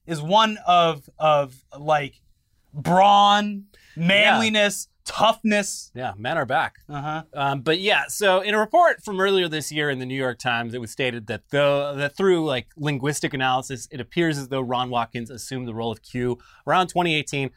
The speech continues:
Speaker 2: and continued posting. Um,
Speaker 1: That's the most verifiable evidence they have.
Speaker 2: basically his way of forming sentences is
Speaker 1: Very
Speaker 2: I guess,
Speaker 1: consistent.
Speaker 2: I guess very similar to Q.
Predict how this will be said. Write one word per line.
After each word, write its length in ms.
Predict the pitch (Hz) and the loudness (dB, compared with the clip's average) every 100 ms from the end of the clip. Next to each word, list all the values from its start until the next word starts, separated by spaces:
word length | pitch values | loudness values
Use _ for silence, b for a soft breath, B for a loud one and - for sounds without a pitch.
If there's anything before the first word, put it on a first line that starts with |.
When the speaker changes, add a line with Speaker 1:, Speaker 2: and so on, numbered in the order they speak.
| _ | _
Speaker 2:
and 120 | 151 143 | -6 -4
continued 400 | 127 131 123 - | -4 -4 -6 -6
posting. 440 | 110 101 117 107 b b b b | -10 -8 -10 -10 b b b b
Um, 320 | 120 107 104 | -4 -2 0
Speaker 1:
That's 220 | 104 202 - | 2 0 0
the 80 | |
most 260 | 208 190 - | 0 0 -2
verifiable 840 | 143 151 156 160 156 147 156 160 | -6 -2 0 2 2 2 2 0
evidence 320 | 165 165 165 - | 0 0 -4 -4
they 120 | 165 | 0
have. 180 | 160 156 | 2 2
Speaker 2:
basically 440 | 151 151 143 135 | 0 -2 -2 -2
his 320 | 131 131 113 | 0 -2 -4
way 240 | 120 123 120 | -4 -2 -2
of 200 | 107 - _ _ _ | -4 -12 _ _ _
forming 480 | - 123 113 110 104 _ | -6 -4 -4 -10 -14 _
sentences 500 | 135 120 107 110 104 | -8 -8 -12 -12 -12
is 260 | 98 92 _ _ _ _ _ _ - | -14 -16 _ _ _ _ _ _ 0
Speaker 1:
Very 200 | 220 254 | 2 2
Speaker 2:
I 20 | |
guess, 100 | 220 | 0
Speaker 1:
consistent. 300 | 170 - 117 | 0 -2 -4
Speaker 2:
I 60 | 143 | -4
guess 180 | 143 - | -2 -2
very 200 | 143 131 | -2 -2
similar 380 | - 123 110 107 | -4 -8 -8 -10
to 300 | - 113 101 | -8 -8 -8
Q. 380 | 131 117 110 | -8 -8 -10